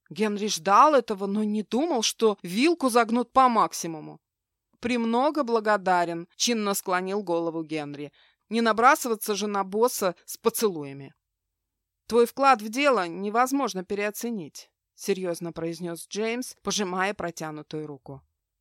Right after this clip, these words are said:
"А мой?" поинтересовался Купер. "Твоё жалование полностью соответствует должности". Домой Джеймс вернулся, как и обещал, не поздно. Обычно его приезд к восьми вечера считали ранним,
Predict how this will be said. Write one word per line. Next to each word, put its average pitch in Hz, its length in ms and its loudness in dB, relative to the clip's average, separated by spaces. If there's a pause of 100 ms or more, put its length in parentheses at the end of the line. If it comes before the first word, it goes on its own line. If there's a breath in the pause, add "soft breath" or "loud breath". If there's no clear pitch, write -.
"А 226 260 8
мой?" 220 560 2 (640)
поинтересовался 214 920 2
Купер. 185 440 -8 (500)
"Твоё 208 320 2
жалование 208 640 2
полностью 214 840 -2
соответствует 208 840 -2
должности". 165 880 -6 (800)
Домой 320 380 4
Джеймс 320 360 0
вернулся, 254 460 -2
как 214 220 -2
и 202 40 -2
обещал, 180 680 -2
не 185 200 -6
поздно. 139 640 -16 (180 soft breath)
Обычно 285 380 2
его 269 240 2
приезд 285 420 0
к - 60 -14
восьми 247 360 2
вечера 247 400 -2
считали 233 460 0
ранним, 196 580 -2